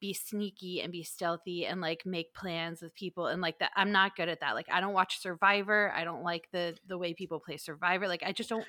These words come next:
watch that because I, I know personally I would not be good at it.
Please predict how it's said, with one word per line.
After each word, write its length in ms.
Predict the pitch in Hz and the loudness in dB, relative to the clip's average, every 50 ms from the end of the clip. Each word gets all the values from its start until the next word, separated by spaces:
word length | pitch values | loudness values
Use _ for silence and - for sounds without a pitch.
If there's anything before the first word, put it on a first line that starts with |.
| - - | -2 2
watch 300 | 170 170 - - - - | 4 4 4 2 0 0
that 160 | 180 165 165 | 0 0 0
because 180 | 175 175 196 175 | -2 -4 -2 0
I, 220 | 185 175 180 - _ - | 0 0 0 0 _ 8
I 140 | 208 202 214 | 8 8 8
know 240 | 220 220 226 220 214 | 8 8 6 6 6
personally 560 | - - 196 202 - - 285 302 320 339 - - _ _ _ _ - | 4 0 -2 0 0 0 0 0 0 0 -2 -8 _ _ _ _ 4
I 80 | 196 196 | 4 4
would 120 | 185 180 | 4 2
not 140 | 175 160 165 | 0 0 -2
be 60 | - | -2
good 180 | 180 - - - | -8 -12 -12 -12
at 120 | - - | -10 -10
it. 100 | - - | -10 -10